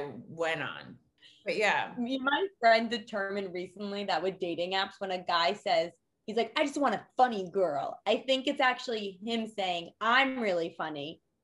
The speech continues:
Speaker 2: and I just need someone to laugh at my jokes."
Speaker 1: Right.
Speaker 2: That's
Speaker 1: And
Speaker 2: what I've
Speaker 1: unfortunately,
Speaker 2: determined.
Speaker 1: they're not funny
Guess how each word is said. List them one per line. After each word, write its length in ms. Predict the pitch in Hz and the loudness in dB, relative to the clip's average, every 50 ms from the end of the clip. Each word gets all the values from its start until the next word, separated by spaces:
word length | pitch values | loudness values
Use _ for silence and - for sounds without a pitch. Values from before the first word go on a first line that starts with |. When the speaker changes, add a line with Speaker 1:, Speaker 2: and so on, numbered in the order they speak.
| _ - | _ -2
Speaker 2:
and 100 | 208 214 | 0 2
I 140 | 214 220 233 214 | 4 4 4 4
just 200 | 214 208 214 226 | 2 -2 -2 -4
need 220 | 214 208 196 185 | -4 -4 -2 -2
someone 640 | 208 196 190 185 180 180 180 180 175 165 - - _ _ _ _ | -4 -2 -2 -2 -2 -4 -4 -6 -8 -10 -12 -14 _ _ _ _
to 100 | - 214 | -4 0
laugh 280 | 196 196 180 175 170 - | 2 4 4 4 2 0
at 120 | 170 143 | -2 -2
my 180 | 160 165 160 151 | -2 -2 -4 -4
jokes." 640 | 147 - 190 165 - - - _ _ - - _ _ _ _ _ _ _ _ _ - | -2 -2 -2 -2 -2 -4 -10 _ _ -20 -20 _ _ _ _ _ _ _ _ _ -8
Speaker 1:
Right. 340 | 196 208 208 196 175 - - | -4 0 2 2 2 2 2
Speaker 2:
That's 140 | - 202 208 | 2 0 2
Speaker 1:
And 40 | 208 | 2
Speaker 2:
what 100 | 220 214 | 2 2
I've 100 | 202 185 | 2 2
Speaker 1:
unfortunately, 600 | 151 - 147 - - - 180 - 202 196 190 - | 0 -4 -8 -8 -12 -18 -12 -8 -6 -6 -6 -8
Speaker 2:
determined. 100 | - 185 | -8 -6
Speaker 1:
they're 140 | 196 202 196 | -4 -2 0
not 360 | 190 190 185 196 196 165 - - | 0 0 2 0 0 -2 -4 -6
funny 540 | - 151 139 120 117 131 151 180 185 - | -8 -8 -6 -6 -6 -8 -8 -10 -12 -14